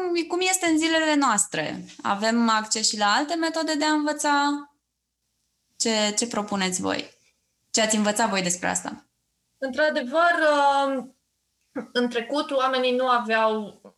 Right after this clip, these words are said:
Speaker 2: acces la diferite, uh, dispozitive, să zicem așa, nu, evident că mai ales acum câteva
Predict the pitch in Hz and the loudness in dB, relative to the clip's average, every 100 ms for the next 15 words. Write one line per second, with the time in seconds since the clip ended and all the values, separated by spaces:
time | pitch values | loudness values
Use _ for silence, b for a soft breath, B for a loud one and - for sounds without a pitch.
0 | _ _ - 143 147 214 214 262 240 214 | _ _ -8 -4 -2 -2 0 -2 0 0
1 | 214 226 233 240 220 196 190 196 196 196 | 0 -4 -4 -2 -4 -4 -4 -2 0 -2
2 | 190 185 185 208 - 220 202 196 240 311 | -2 -4 -6 -6 -6 -6 -6 -6 -4 -2
3 | 330 330 294 269 285 254 233 220 285 247 | 0 -2 -4 -8 -4 -4 -4 -2 -2 0
4 | 240 233 - 233 - _ _ _ 196 220 | 0 -2 -6 -10 -12 _ _ _ -20 -20
5 | _ 214 220 247 240 226 220 220 233 240 | _ -6 -4 -2 -2 -4 -2 0 2 2
6 | 220 220 214 226 220 220 208 220 214 208 | 0 -6 -6 -8 -6 -6 -2 0 0 -2